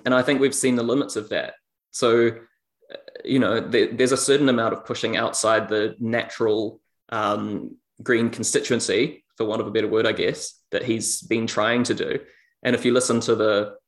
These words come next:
uh, you know, perennially national voting, uh, pundits and brilliant geniuses on Twitter,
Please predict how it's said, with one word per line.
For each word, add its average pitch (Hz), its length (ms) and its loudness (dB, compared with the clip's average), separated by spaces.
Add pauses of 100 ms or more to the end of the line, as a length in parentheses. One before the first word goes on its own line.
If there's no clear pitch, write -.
(220)
uh, 101 460 -2 (160)
you 110 140 -6
know, 104 300 -4 (160)
perennially 113 880 2 (100)
national 117 500 0
voting, 110 540 0 (300)
uh, 110 500 0
pundits 120 460 0
and 110 380 -4 (280)
brilliant 120 500 2
geniuses 120 440 0
on 110 140 -2
Twitter, 131 440 0